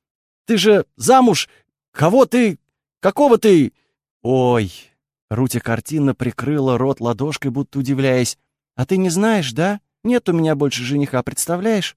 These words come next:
Умер. И папа мой умер, и мама. А сестра... Впрочем, ладно, не будем.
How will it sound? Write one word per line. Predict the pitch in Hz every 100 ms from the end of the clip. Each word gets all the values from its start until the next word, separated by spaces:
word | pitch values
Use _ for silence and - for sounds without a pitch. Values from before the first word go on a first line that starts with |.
| _
Умер. | 254 240 131 113 _ _ _ _
И | -
папа | - 127 139 156
мой | 160 151
умер, | 151 147 -
и | 185
мама. | 180 117 131 143 139 _ _ _
А | 107
сестра... | - 135 - 185 208 151 _ _ _ _
Впрочем, | - 131 -
ладно, | 123 127 92
не | 107 120
будем. | 131 92 87